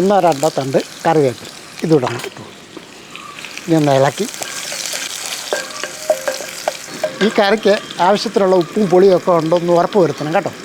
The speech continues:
പോരാ, ഇല്ലായിരിക്കും ഉണ്ടെങ്കിൽ അല്പം കൂടി ചേർത്ത് കൊടുക്കണം. അപ്പോൾ ഇത് മൂത്ത് വരുമ്പോഴത്തേക്കും ഒരല്പം മുളക് പൊടി, ഓപ്ഷനാണ്, താല്പര്യമുണ്ടെങ്കിൽ ചേർത്താൽ മതി കേട്ടോ.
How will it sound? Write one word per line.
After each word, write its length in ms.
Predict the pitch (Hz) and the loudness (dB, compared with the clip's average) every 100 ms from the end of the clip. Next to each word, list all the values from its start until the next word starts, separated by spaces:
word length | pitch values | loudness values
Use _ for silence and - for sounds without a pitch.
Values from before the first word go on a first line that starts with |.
| - | 0
പോരാ, 200 | 233 233 226 | 4 4 2
ഇല്ലായിരിക്കും 420 | 190 240 254 233 190 | 2 4 4 4 4
ഉണ്ടെങ്കിൽ 300 | 190 170 330 - | 2 0 -2 0
അല്പം 180 | 220 247 220 | -2 2 0
കൂടി 100 | 180 | 4
ചേർത്ത് 200 | 196 170 147 | 4 4 -2
കൊടുക്കണം. 260 | 113 107 - - | -4 -12 -14 0
അപ്പോൾ 120 | 170 | 2
ഇത് 80 | 196 196 | 4 4
മൂത്ത് 240 | 196 226 226 | 4 6 6
വരുമ്പോഴത്തേക്കും 540 | 165 170 135 139 - - - - - | 6 2 0 -2 -4 -10 -16 -8 0
ഒരല്പം 520 | 220 202 - - 220 175 | 2 2 -2 0 0 2
മുളക് 260 | 165 165 156 | 4 4 2
പൊടി, 160 | 139 120 - - - - - - - - - - - 160 | -2 -6 -16 -20 -18 -20 -20 -20 -20 -20 -20 -20 -4 0
ഓപ്ഷനാണ്, 480 | 208 - 269 170 247 370 | 2 4 4 4 2 0
താല്പര്യമുണ്ടെങ്കിൽ 540 | 170 170 208 196 202 175 | 0 2 4 4 4 4
ചേർത്താൽ 200 | 170 156 | 4 2
മതി 100 | 135 | 0
കേട്ടോ. 160 | 135 | -4